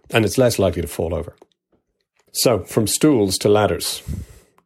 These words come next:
I'd like you to think about or imagine the leadership contribution as being one of the rungs of a ladder. And there are four rungs on the ladder.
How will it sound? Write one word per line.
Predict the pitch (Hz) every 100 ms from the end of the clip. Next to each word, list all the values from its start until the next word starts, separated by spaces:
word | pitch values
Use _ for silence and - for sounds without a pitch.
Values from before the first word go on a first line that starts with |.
| _ _ _ -
I'd | 90
like | 101 104
you | 98
to | - 95 90
think | - 127 131
about | 90 90 85
or | 82
imagine | 85 98 90 82 - _ _ - - - - _ _ _
the | 101 98
leadership | 95 120 117 - -
contribution | 110 95 82 98 92 101 101 -
as | 87
being | - 98 90 85 85 _ _ _ -
one | 107 123 113
of | 104 92
the | 101
rungs | 92 107 120 110 -
of |
a | 82
ladder. | 85 85 - - _ _ _ _ _ - _
And | - 107
there | 110
are | 104
four | - 143 131
rungs | 113 104 98
on | 87
the | 87
ladder. | 90 87 -